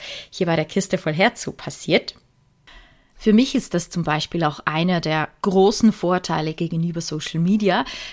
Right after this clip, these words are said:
dass so eine Podcast-Folge nicht irgendwie nach zwei Tagen wieder out ist und niemanden mehr interessiert und in den,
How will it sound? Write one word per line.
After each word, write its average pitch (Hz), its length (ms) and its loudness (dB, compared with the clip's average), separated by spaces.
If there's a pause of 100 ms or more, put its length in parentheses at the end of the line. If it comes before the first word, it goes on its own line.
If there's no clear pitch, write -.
dass - 180 -2
so 185 140 2
eine 165 460 2
Podcast-Folge - 1200 -2
nicht 185 280 -2
irgendwie 180 240 0
nach 160 240 -4
zwei 160 240 0
Tagen 170 440 -2
wieder 160 180 -6
out 202 280 -2
ist - 180 -4
und 190 80 4
niemanden 196 420 4
mehr 170 160 0
interessiert 220 680 2
und 196 160 2
in 175 160 0
den, 165 220 2